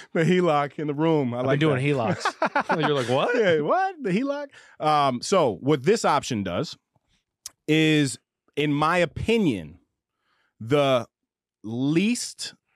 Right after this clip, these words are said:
Speaker 1: amount of risk that's involved with pulling equity out. So take that same example. I bought my house for a hundred and fifty, I mean, I'm sorry. I bought my house in twenty nineteen, and to date, it's appreciated, say, a hundred and fifty thousand dollars of positive equity.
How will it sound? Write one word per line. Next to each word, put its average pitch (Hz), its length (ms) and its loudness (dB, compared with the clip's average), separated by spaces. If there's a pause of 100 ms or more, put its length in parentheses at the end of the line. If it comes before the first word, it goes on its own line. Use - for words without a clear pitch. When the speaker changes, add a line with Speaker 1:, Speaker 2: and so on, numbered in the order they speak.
(100)
Speaker 1:
amount 156 500 0
of 123 200 -2
risk 120 720 -2 (640)
that's 131 200 -2
involved 135 640 0
with 117 240 -6
pulling 160 380 0
equity 127 400 -4
out. - 200 -14 (360)
So 139 320 0
take 175 240 -4
that 160 180 -2
same 185 280 -2
example. 139 540 0
I 143 140 0
bought 151 260 0
my 147 180 -2
house 127 400 -2
for 127 180 0
a 117 80 2
hundred 196 460 -2
and 175 120 -4
fifty, - 300 -2
I 131 60 -2
mean, 131 140 0
I'm 127 80 -4
sorry. 85 260 -8 (320)
I 135 380 0 (200)
bought 170 160 0
my 180 100 0
house 165 180 -2
in 147 60 -6
twenty 160 220 0
nineteen, 147 560 0 (300)
and 117 140 -8
to 123 80 -8
date, 147 400 0
it's 139 140 -6
appreciated, 143 680 -2
say, 127 140 -2
a 107 60 -2
hundred 151 340 0
and 135 80 -4
fifty 131 280 -4
thousand 120 400 -2
dollars 101 280 -4
of 90 120 -12
positive 90 460 -8
equity. - 400 -20